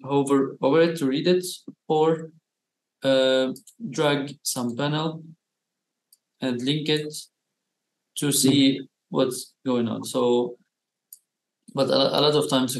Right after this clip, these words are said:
Speaker 1: we use panels to, that because, um, yeah, a lot of times you have, like, multiple objects and,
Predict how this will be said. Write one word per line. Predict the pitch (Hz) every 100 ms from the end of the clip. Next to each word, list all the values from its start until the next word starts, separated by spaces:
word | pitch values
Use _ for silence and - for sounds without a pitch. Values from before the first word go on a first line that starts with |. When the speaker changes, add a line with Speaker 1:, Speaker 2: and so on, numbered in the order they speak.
| 117
Speaker 1:
we | 156 139
use | 139 -
panels | 147 151 160 156
to, | - 139
that | 139 131
because, | 135 139 139 - _ _ _ _
um, | 135 131 131 127 127 123 -
yeah, | 135 - - - _
a | - -
lot | 135
of | -
times | 131 127
you | 127 127 127
have, | 127 123 117
like, | 120 120 - 131 135
multiple | 135 139 131 127 123 127
objects | 123 127 123 -
and, | 110 117 113 110 113 110